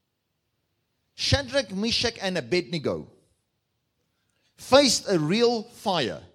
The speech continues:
a fire that was even made hotter,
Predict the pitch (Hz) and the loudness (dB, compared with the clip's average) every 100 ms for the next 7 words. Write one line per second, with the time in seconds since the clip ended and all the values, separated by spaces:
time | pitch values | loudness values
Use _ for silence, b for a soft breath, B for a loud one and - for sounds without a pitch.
0 | _ _ _ _ _ _ _ _ _ _ | _ _ _ _ _ _ _ _ _ _
1 | _ - 165 - 247 285 277 285 220 220 | _ -4 -4 -4 -2 0 2 2 2 -2
2 | 196 175 226 247 247 220 226 196 - 269 | -2 -2 -4 -4 -2 0 0 -2 -2 0
3 | 294 - 113 | 0 -2 -6